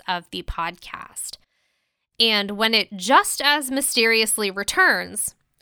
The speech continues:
only one survivor is on the ship, and he doesn't appear to have aged at all since he left.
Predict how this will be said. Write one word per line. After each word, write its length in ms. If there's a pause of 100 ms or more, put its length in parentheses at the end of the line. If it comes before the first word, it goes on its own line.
only 320
one 320
survivor 840
is 160
on 140
the 80
ship, 400 (200)
and 320
he 220
doesn't 540
appear 400
to 220
have 240 (120)
aged 600 (260)
at 240
all 360
since 340
he 120
left. 640